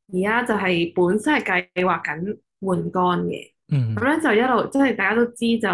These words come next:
Speaker 1: 得瑪麗醫院有呢個換肝嘅服務啦。噉所以呢，啲檢查嗰啲就都係喺嗰邊搞緊。噉就
Speaker 2: 係。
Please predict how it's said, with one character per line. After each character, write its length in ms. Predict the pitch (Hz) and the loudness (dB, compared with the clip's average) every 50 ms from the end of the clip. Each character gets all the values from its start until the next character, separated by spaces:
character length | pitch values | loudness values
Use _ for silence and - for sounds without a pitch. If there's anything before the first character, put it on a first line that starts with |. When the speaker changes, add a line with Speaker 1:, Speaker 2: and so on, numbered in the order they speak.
| 175 | 0
Speaker 1:
得 100 | - - - | -2 -4 -4
瑪 300 | - 185 175 175 175 175 | -2 -2 -2 -2 -2 -4
麗 120 | 175 170 170 | -2 -2 0
醫 140 | 190 202 | 0 2
院 140 | 196 185 180 | 2 2 2
有 80 | 170 165 | 0 -2
呢 240 | 165 - 170 185 180 | -4 -4 -4 -4 -2
個 160 | 185 180 175 | -2 -2 -2
換 240 | 180 180 175 - - - | -2 -4 -4 -4 -6 -4
肝 240 | 185 185 185 180 175 | -4 -4 -2 -2 -4
嘅 100 | 180 - | -6 -6
服 160 | - - - - | -6 -8 -8 -6
務 200 | - 180 - 107 175 | -4 -4 -4 -2 -2
啦。 220 | 185 180 180 - - _ _ _ _ _ - | -2 -4 -4 -6 -10 _ _ _ _ _ -6
噉 100 | 262 277 | -4 -2
所 120 | 277 302 302 | 0 0 0
以 60 | 262 | 2
呢， 60 | 262 262 | 2 0
啲 120 | 262 277 - | 0 -2 -2
檢 300 | - 160 160 185 226 - | -2 -4 -4 -4 -4 -4
查 260 | - - - 80 131 | -6 -6 -4 -4 -2
嗰 80 | 160 175 | 0 0
啲 120 | 208 208 | 0 2
就 240 | 208 175 - - - _ - | 0 -2 -4 -6 -10 _ -6
都 160 | 240 247 240 | -2 0 0
係 100 | 190 180 | 0 -2
喺 200 | 180 180 175 175 | -2 -4 -4 -2
嗰 180 | - 175 175 185 | -2 -2 -2 -2
邊 260 | 196 196 196 196 - _ _ - | -2 -2 -2 -4 -8 _ _ -6
搞 240 | 175 - 80 175 | -4 -2 -2 -2
緊。 340 | 180 - - - - 180 208 - _ _ _ _ _ _ - | -4 -4 -6 -8 -8 -8 -10 -12 _ _ _ _ _ _ -6
噉 120 | 208 233 269 285 | -4 -2 0 2
就 80 | 294 | 2
Speaker 2:
係。 300 | 240 202 196 185 175 - | 2 2 2 0 -2 -4